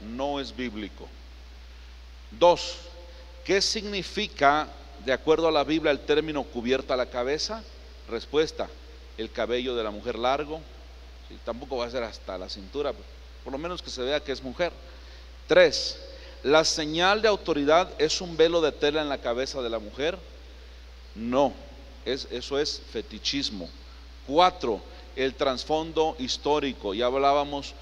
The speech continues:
los egipcios, los romanos, los babilónicos, los musulmanes, todos ellos tienen, eh, las mujeres, el uso del velo. O sea, es un asunto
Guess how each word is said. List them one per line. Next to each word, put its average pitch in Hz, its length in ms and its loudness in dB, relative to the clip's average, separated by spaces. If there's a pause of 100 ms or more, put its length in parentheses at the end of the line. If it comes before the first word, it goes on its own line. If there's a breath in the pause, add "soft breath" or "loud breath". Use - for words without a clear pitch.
(200 loud breath)
los 113 180 -2
egipcios, 139 800 -2 (180)
los 101 160 -2
romanos, 135 640 0 (120)
los 95 120 -10
babilónicos, 127 800 -2
los 101 120 -10
musulmanes, 131 920 -4 (1160)
todos 135 300 -4
ellos 131 240 -6
tienen, 120 340 -8 (220)
eh, 98 500 -2 (220)
las 104 160 -2
mujeres, 117 400 -4
el 92 100 -8
uso 107 220 -8
del 104 180 0
velo. 123 400 2
O - 60 -10
sea, 127 140 -4
es 123 200 -2
un 139 100 -4
asunto 143 600 0